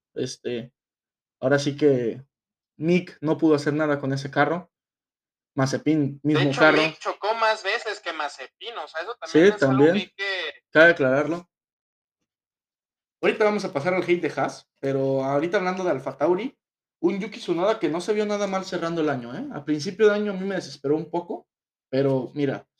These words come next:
Speaker 1: tanto como cerró el año con ese cuarto lugar,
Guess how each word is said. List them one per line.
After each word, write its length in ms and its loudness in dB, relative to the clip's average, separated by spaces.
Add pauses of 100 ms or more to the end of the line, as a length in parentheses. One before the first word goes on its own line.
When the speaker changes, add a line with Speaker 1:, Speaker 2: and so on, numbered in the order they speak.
(260)
Speaker 1:
tanto 320 0
como 220 0
cerró 240 2
el 80 4
año 260 2
con 160 -2
ese 280 -4
cuarto 300 0
lugar, 400 -2